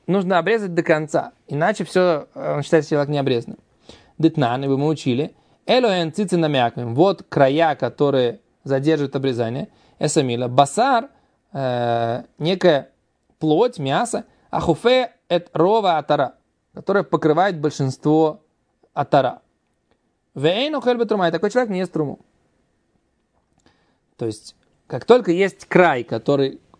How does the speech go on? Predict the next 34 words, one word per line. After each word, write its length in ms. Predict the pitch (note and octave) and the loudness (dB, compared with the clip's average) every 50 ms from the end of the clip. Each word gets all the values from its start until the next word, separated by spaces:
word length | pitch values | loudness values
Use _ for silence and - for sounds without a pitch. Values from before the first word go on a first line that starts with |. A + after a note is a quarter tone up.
| _ _ _ - - _ E3 - | _ _ _ -20 -20 _ -8 -6
покрывает 420 | - B2+ - D#3 D3+ E3 D#3 D3 D3 | -4 2 4 4 4 4 2 0 -2
атара, 320 | C3+ - C#3 B2+ B2 B2 | 0 0 0 0 0 -2
атара — 600 | B2 - - C3+ D3+ A3 C#4+ C4 G#3+ G#3+ A3+ B3+ - _ _ _ _ _ _ _ _ | -2 -2 0 2 2 2 2 2 2 0 -2 -4 -10 _ _ _ _ _ _ _ _
это 440 | - D3+ E3 D#3+ - E3+ E3 D#3+ - - _ _ _ _ _ | -2 -2 2 4 4 4 4 2 -2 -10 _ _ _ _ _
нижняя 420 | E3 G3 A3+ G#3+ E3+ F3+ F3 D#3+ | 0 0 2 0 0 0 -2 0
часть 240 | - F3 E3+ D#3+ D#3 | 0 0 0 0 2
головки. 420 | D#3 D#3+ D#3 D3+ C#3+ - - - - | 2 2 2 4 2 0 -2 -8 -20
То 80 | - | -20
есть, 120 | - - - | -8 0 2
если 260 | E3 E3+ E3 E3 D#3 | 2 2 2 0 -2
мы 280 | D#3 E3 E3 D3+ - - _ _ _ _ _ _ _ _ _ _ _ _ - | 0 0 0 0 -2 -6 _ _ _ _ _ _ _ _ _ _ _ _ -18
смотрим 500 | - - D#3 E3 F3 E3 - D3 B2+ B2+ | -4 0 2 2 2 2 0 -2 -2 -2
на, 260 | B2 B2 A#2+ A#2+ A#2 - - - F3+ A3 - | 0 0 0 0 -2 -4 -8 -12 -14 -14 -8
на, 300 | - C#3+ C3 C3 B2+ B2+ | -4 -2 0 0 0 0
на 160 | C3 B2+ C3 | -2 -2 -2
форму 320 | - - F3+ E3+ D#3+ D#3+ D#3+ | -2 0 0 0 -2 -2 -4
головки, 440 | D3+ D#3+ G3 B3+ D4+ D4+ - - E3 | -4 -2 -2 -2 -4 -4 -4 -4 -4
она 200 | C#3+ E3 F#3+ F3+ | -2 -2 -2 -2
похожа 380 | D#3+ C#3+ D#3+ G3 F#3+ E3 D3+ | -4 -2 -2 -2 -2 -2 -4
на, 320 | C#3+ C#3 C3+ C#3+ D#3 G3+ - _ _ _ _ _ _ _ _ | -2 -2 0 0 -2 -4 -8 _ _ _ _ _ _ _ _
э, 1200 | - C3+ C3 B2 A#2+ A#2 A2+ A#2 A#2 A#2 A2+ A2+ A#2+ C3 C3+ - - - - - - - - - A#3+ - | -10 -8 -6 -4 -4 -4 -4 -4 -4 -2 -2 -4 -4 -4 -6 -6 -6 -8 -8 -8 -10 -10 -10 -12 -10 -6
как 220 | - B2+ B2+ B2 | -6 -4 -2 0
бы, 200 | B2 A#2+ A#2 - - _ _ _ _ _ _ _ _ - | 0 0 0 -2 -6 _ _ _ _ _ _ _ _ -10
э, 60 | - | -8
то 480 | B2+ - - - - C4 - - - | -8 -8 -8 -8 -10 -12 -14 -14 -14
есть, 160 | - D3 - _ _ _ _ _ _ | -14 -14 -14 _ _ _ _ _ _
скажем 360 | - - - B2+ A#2+ B2+ B2+ | -6 -2 -2 0 0 -2 0
так, 240 | A#2+ C3 A#2+ - - _ _ _ _ _ _ - | 0 0 -2 -2 -8 _ _ _ _ _ _ -10
взяли 340 | - B2 D3 D#3 D#3 D3+ | -2 2 2 2 2 0
шарик, 560 | C3+ - - - C#3 A2+ A2+ C3 G#3 A#3 A3+ - | -2 -4 -2 0 0 2 2 0 -2 -4 -6 -6
и 120 | - D#3 | -4 -2
его, 420 | D3+ D3 D3+ G3 B3 B3 A#3+ A3 | -2 -2 0 2 2 2 2 0
этот 320 | F#3 D#3+ D#3+ - D#3+ D#3 - | -2 -4 -6 -6 -8 -6 -2
шарик 380 | - A3+ A3+ G#3+ G3+ F#3+ - | 0 0 0 0 -2 -4 -6